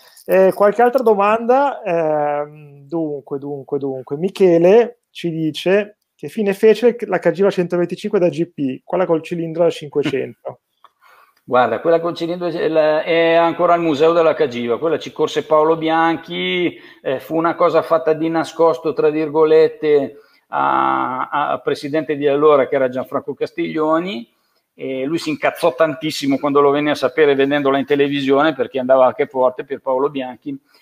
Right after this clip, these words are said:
Speaker 2: e andò giù in reparto, le voleva buttare nel lago tutte e due, eh, <laughs> perché non voleva assolutamente sentirne parlare, però era stata fatta per avere la necessità di avere un motore centoventicinque per provare i cilindri del cinquecento.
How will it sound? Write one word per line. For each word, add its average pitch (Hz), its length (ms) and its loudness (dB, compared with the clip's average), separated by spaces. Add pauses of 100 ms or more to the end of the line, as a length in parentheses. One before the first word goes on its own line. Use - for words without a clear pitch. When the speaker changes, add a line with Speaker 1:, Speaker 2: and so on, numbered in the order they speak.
(140)
Speaker 2:
e 135 140 -2
andò 143 260 4
giù 156 120 0
in 160 100 2
reparto, 165 480 2
le 156 120 4
voleva 135 340 2
buttare 135 380 -2
nel 139 180 -4
lago 135 240 0
tutte 135 240 -8
e 147 80 -4
due, 127 400 -6 (340)
eh, 120 480 -8
<laughs> - 20 -20
perché 127 240 -8
non 131 140 -4
voleva 135 300 2
assolutamente 131 760 -2
sentirne 131 460 -6
parlare, 127 540 2
però 147 260 4
era 143 160 4
stata 139 280 -2
fatta 139 340 0
per 135 160 -2
avere 127 400 0 (220)
la 135 120 -4
necessità 139 520 -4
di 139 100 2
avere 139 200 4
un 139 100 0
motore 135 600 2
centoventicinque 131 760 -8
per 123 140 -10
provare 123 580 2
i 120 80 -4
cilindri 123 380 -8
del 113 100 -8
cinquecento. 117 680 -14